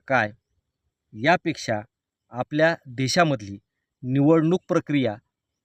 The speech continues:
चुकीची आहे आणि ती ज्याची सत्ता आहे त्याच्यासाठी राबते, त्याची ती गुलाम आहे. हे तर स्पष्ट यातून शंभर टक्के होतं. आजचे जे काही विरोधी पक्षामधले लोक आहेत, तर त्यांच्या काळामध्ये ईव्हीएम आलेली आहे,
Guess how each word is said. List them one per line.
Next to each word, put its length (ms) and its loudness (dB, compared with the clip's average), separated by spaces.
चुकीची 380 0
आहे 340 0
आणि 240 -4
ती 340 -2
ज्याची 540 0
सत्ता 340 2
आहे 280 2
त्याच्यासाठी 640 -4
राबते, 400 0
त्याची 240 -4
ती 160 -6
गुलाम 380 6
आहे. 100 -8
हे 160 2
तर 80 0
स्पष्ट 360 -2
यातून 500 -2
शंभर 300 0
टक्के 260 -6
होतं. 260 -6
आजचे 520 2
जे 120 0
काही 240 0
विरोधी 520 0
पक्षामधले 580 -4
लोक 200 -6
आहेत, 240 -8
तर 100 0
त्यांच्या 360 0
काळामध्ये 680 4
ईव्हीएम 440 2
आलेली 360 2
आहे, 80 -2